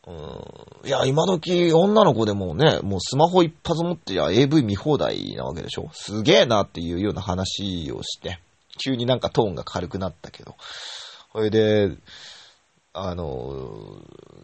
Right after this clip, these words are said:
ちょっとキャーみたいな空気になるわけですよ。うん。え、キャーとか男もいるか、えーとか。で、九歳の少年は黙るみたいな感じになって。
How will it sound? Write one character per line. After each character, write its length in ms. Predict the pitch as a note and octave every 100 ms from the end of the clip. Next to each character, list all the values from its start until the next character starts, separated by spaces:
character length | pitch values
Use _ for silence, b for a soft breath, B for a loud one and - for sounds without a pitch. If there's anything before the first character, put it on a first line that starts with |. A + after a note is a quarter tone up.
| G1+ -
ち 80 | C3
ょ 40 |
っ 20 |
と 80 | G#2+
キ 100 | -
ャ 140 | D#3+ D#3+
ー 40 |
み 100 | A#2
た 60 | D#2+
い 20 |
な 60 | D#2+
空 120 | G#2+
気 60 |
に 80 | F2+
な 100 | A2
る 80 | C#3+
わ 120 | E2+
け 240 | D#2 G#1 -
で 100 | -
す 160 | -
よ。 120 | - - _ _ _ _ _ _
う 20 | F2+
ん。 420 | F2 E2+ D2 - -
え、 80 | -
キ 120 | -
ャ 120 | C3 C3
ー 40 |
と 100 | G2+
か 100 | F2+
男 260 | G2 A#2 A2+
も 80 |
い 40 | G2
る 60 |
か、 120 | E2 E2
え 260 | G2+ G#2
ー 40 | G2+
と 100 | D2+
か。 260 | - - b b -
で、 80 | -
九 140 | C3+
歳 140 | G#2+ F#2
の 60 |
少 160 | F2 F#2+
年 80 | F2+
は 40 |
黙 240 | F2 F2+
る 120 | F#2 B1+
み 100 | D2
た 140 | -
い 100 | A2+
な 100 | A#2
感 220 | - G#2+
じ 240 | F#2 G2+ F#2
に 140 | F#2+
な 120 | G2+
っ 40 | -
て。 420 | - - -